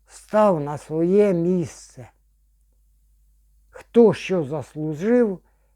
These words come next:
повинен те отримати. З вами був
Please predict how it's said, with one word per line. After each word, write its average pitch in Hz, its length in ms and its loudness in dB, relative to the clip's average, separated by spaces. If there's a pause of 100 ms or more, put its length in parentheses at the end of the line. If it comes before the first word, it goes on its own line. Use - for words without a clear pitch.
(180)
повинен 185 640 0
те 160 240 -10
отримати. 131 800 -14 (1700)
З 131 80 -8
вами 208 360 6
був 202 360 2